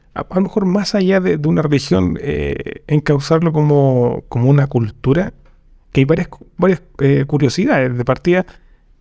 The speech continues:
la mayoría de las culturas antiguas que no profesaban una religión, estaba, eh, la creencia de la vida después de la muerte. Y hay algo particular que en todas coinciden,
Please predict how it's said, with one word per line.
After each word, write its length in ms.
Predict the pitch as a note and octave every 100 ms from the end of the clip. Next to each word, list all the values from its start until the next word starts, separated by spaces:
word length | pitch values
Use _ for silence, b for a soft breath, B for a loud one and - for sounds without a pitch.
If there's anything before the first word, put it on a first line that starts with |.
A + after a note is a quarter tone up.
| _ _ _ _ _
la 140 | E3+ D3
mayoría 260 | D3+ C#3+
de 40 | C#3+
las 80 | C#3+
culturas 500 | F3 D3 F#3 A3 F#3+
antiguas 720 | C#3+ C#3 - G3 C3 C#3+ G#3 - _ _ -
que 120 | A#2
no 180 | A#2 G3+
profesaban 520 | C#3+ B2+ B2+ D3 C3+
una 160 | B2 A2+
religión, 600 | - F3 - C#3+ D3+ C#3+ - - _ _ _ _ _ _ _
estaba, 680 | C#3 C#3+ F#3 G3 G#3 G#3+ G#3 _ _ _ _ _ -
eh, 760 | D3 C#3+ C#3+ C#3 C3 B2+ B2+ -
la 180 | D3
creencia 960 | C#3+ D3 D3+ G#3 G#3+ - G3 A3+ B3+ - D3
de 180 | C3+
la 120 | C#3+ B2+
vida 220 | A3 B3+
después 220 | F3+ A3+
de 20 | C4
la 60 |
muerte. 440 | D#4+ - - A2 G#2+ - _ _ -
Y 80 | D#3
hay 80 |
algo 120 | G#3+ G#3+
particular 640 | G3+ G3 E3 E3 G3 G3+ - -
que 240 | F#3 G3 F3
en 120 | C#3+
todas 200 | C#3+ G#3
coinciden, 560 | - F3 - G3 G3+